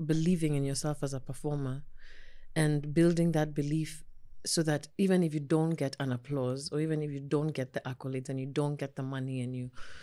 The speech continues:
don't get the recognition, you as a performer know that you are good. And that's what they,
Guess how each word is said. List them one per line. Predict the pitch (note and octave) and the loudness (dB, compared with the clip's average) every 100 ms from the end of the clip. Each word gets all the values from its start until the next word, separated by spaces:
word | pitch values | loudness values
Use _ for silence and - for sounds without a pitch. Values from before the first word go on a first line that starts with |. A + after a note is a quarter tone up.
| - - | -14 0
don't | E3+ F3 | 6 6
get | E3 D#3 | 6 2
the | D3 | 0
recognition, | C#3 C3+ D3 D3 D3 D3 C#3 - | -2 -2 -2 0 0 -2 -4 -4
you | D#3 F3 F3+ | 0 2 2
as | D3+ | 0
a | |
performer | C3+ C#3+ - D3+ C#3+ | -2 -6 -2 0 0
know | C#3 C#3+ C#3 | 0 0 0
that | C#3 B2+ - | -2 -4 -4
you | C3 | -4
are | A#2+ | -4
good. | B2 C3+ B2+ | -4 -4 -2
And | C3 | -2
that's | C#3 D3 | -2 -4
what | C#3+ | -4
they, | C#3 C3 | -4 -4